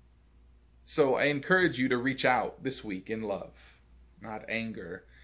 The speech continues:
to those you might disagree with. Reach up to God for love and peace, and then reach out. Build community with everyone.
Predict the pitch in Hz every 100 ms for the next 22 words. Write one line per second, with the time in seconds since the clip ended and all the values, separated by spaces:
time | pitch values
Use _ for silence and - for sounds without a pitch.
0 | - - - - 120 107 107 107 107 110
1 | 104 104 107 - 104 104 104 101 - -
2 | _ - _ _ _ - - _ - -
3 | _ _ - 127 127 - 135 139 - 110
4 | 104 104 104 95 - 117 110 107 101 90
5 | - - 107 - 135 110 98 - - 110
6 | 110 110 110 104 110 107 - 101 92 -
7 | - - - _ - - - - - 127
8 | 139 151 131 - 127 131 143 135 113 107
9 | 110 - 117 131 113 110 92 95 - -